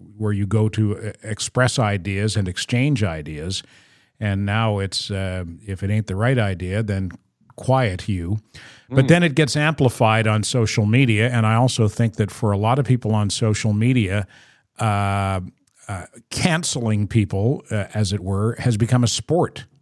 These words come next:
Speaker 2: Right.
Speaker 1: Like, people get on there and they look for, uh, for people who, "Oh shit, let's get him fired. Look what he said."
Speaker 2: Yeah.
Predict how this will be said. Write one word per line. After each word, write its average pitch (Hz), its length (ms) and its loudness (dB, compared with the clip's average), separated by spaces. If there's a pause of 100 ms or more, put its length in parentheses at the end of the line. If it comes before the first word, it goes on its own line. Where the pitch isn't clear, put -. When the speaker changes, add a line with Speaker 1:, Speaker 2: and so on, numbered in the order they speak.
(240)
Speaker 2:
Right. 127 300 0 (120)
Speaker 1:
Like, 120 180 2
people 156 260 6
get 131 140 6
on 135 180 6
there 127 160 6
and 120 80 4
they 156 140 4
look 151 400 6
for, 107 560 2
uh, 95 200 0
for 107 240 2
people 113 360 4
who, 113 180 4
"Oh 123 160 4
shit, - 380 0
let's 123 180 -2
get 143 160 0
him 143 220 2
fired. 90 400 -2
Look 123 160 2
what 131 120 4
he 139 140 6
said." 92 400 -4 (420)
Speaker 2:
Yeah. 92 220 -8